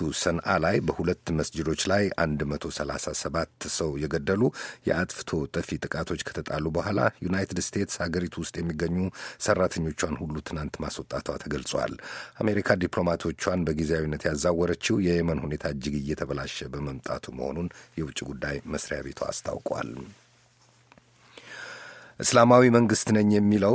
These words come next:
ኢራቅና ሶሪያ ውስጥ የሚንቀሳቀሰውና ውጊያ እያካሄደ ያለው ቡድን የአንድ መቶ የአሜሪካ ጦር ባለስልጣናትን ስም፣ አድራሻና ፎቶግራፍ በኢንተርኔት አውጥቶ ደጋፊዎቹ እንዲገድሏቸው ጥሪ ካስተላለፈ በኋላ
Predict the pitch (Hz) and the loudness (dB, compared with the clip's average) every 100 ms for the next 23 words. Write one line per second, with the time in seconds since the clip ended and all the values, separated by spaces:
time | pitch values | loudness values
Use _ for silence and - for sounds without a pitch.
0 | 147 101 104 98 98 95 - 98 95 95 | 4 6 6 4 4 4 4 4 4 4
1 | - 87 90 90 85 90 - 90 90 87 | 2 0 2 2 2 2 2 0 2 2
2 | 87 92 95 92 95 92 71 90 90 85 | 2 4 2 2 2 0 2 4 4 4
3 | 92 87 - 80 85 87 85 82 82 95 | 4 4 2 2 4 4 4 2 2 2
4 | 107 131 107 90 - 98 92 90 87 90 | 2 2 4 2 2 2 2 0 0 0
5 | 87 87 85 - 80 76 80 78 76 - | 2 2 0 0 0 0 0 2 0 -2
6 | 82 - 87 80 - 78 - 92 92 - | -4 0 0 0 -2 -2 0 0 0 0
7 | - 80 87 - 82 80 76 - 95 90 | 0 4 4 2 -2 -2 -4 -2 0 2
8 | 113 - - - - - 98 120 113 113 | 2 2 -8 -14 -16 -6 2 4 4 4
9 | 98 95 92 92 - 120 104 110 95 87 | 4 2 4 2 2 2 2 4 2 4
10 | 95 - 90 - 101 85 87 92 78 76 | 2 4 0 2 2 2 2 0 2 2
11 | 73 - 80 - 78 76 80 - 85 78 | 2 0 -2 -2 -2 0 0 2 2 2
12 | 76 92 85 92 113 | 0 0 2 4 6